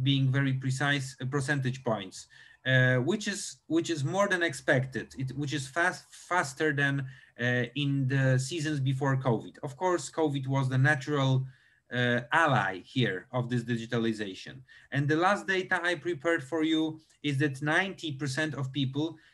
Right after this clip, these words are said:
has, has access to internet already. Uh, I will tell you something that, um,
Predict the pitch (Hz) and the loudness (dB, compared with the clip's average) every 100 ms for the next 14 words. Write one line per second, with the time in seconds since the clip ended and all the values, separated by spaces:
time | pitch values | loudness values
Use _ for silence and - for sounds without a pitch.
0 | _ - 165 151 131 _ _ - - 175 | _ -2 0 0 -8 _ _ -10 -2 0
1 | 139 127 151 160 - 156 131 139 151 131 | 0 0 0 0 -2 -6 -4 -2 -2 0
2 | 123 120 - 127 123 117 107 98 - - | 0 0 0 0 2 2 -2 -6 -12 -16
3 | _ - - - 135 131 131 131 160 170 | _ -20 -20 -2 4 6 4 4 4 6
4 | 170 - - 233 214 - 190 190 - 143 | 4 2 0 2 2 -2 -2 -2 -2 -2
5 | 127 147 135 - - 135 135 131 131 | 0 0 -2 -8 -4 0 4 4 4